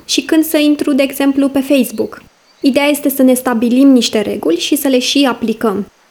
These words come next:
Iar ultimul lucru de pe lista mea este să încercăm să fim mai eco. Acest punct se leagă foarte mult și de primul punct de pe listă,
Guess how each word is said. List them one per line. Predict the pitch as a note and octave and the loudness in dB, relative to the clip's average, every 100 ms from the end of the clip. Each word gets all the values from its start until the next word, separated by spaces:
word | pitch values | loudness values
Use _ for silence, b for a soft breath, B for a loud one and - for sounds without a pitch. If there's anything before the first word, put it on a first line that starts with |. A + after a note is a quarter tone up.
| _ _ _ | _ _ _
Iar | C4+ C#4+ | -2 0
ultimul | D4+ D#4+ D#4+ D4 | 2 2 2 2
lucru | C4 C4 | 0 0
de | B3 A3+ | 0 0
pe | A3+ | -2
lista | A3+ - G#3+ | -2 -4 -4
mea | G#3+ | -2
este | C4+ C#4+ C4+ | -2 -2 -2
să | C4+ | 0
încercăm | B3 A#3 A#3+ C#4 | 0 -2 -2 0
să | C#4 - | 0 -2
fim | A3+ A#3 | -2 0
mai | A3+ G#3 G3+ | 2 0 -4
eco. | G#3 G#3 G3+ - _ _ _ | -6 -6 -10 -12 _ _ _
Acest | - C4+ E4+ E4 | -4 0 -2 -2
punct | - A3+ D#4+ | -2 0 -2
se | - D4 | -4 -4
leagă | D4 D#4+ D#4 | -2 -2 -2
foarte | D#4 D#4 D#4 | -2 -4 0
mult | C4+ D4 | 0 -2
și | C#4+ - | -2 -2
de | C#4 | 0
primul | C4+ C#4+ C4 G#3+ | 0 2 4 2
punct | G#3 G#3 G3+ - | 0 -4 -4 -4
de | G#3 | -4
pe | G#3 | -2
listă, | G3+ G3 - - | -4 -4 -6 -10